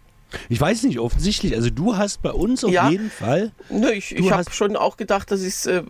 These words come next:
Speaker 2: bei mir irgendwie, äh, noch bekannt mache, weil es da wirklich, äh,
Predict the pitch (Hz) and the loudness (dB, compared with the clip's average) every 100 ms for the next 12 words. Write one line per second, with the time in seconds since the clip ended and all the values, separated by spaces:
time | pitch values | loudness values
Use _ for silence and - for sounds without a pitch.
0 | - 180 170 196 190 202 202 190 185 185 | -8 -4 -2 0 0 0 -2 -2 0 2
1 | 185 185 180 - 170 170 - 220 220 180 | 2 -2 -2 -4 -2 -2 0 -2 2 0
2 | 170 - 160 170 175 - - - - - | 0 -4 -6 -4 -6 -6 -12 -14 -16 -4
3 | - 160 | 0 2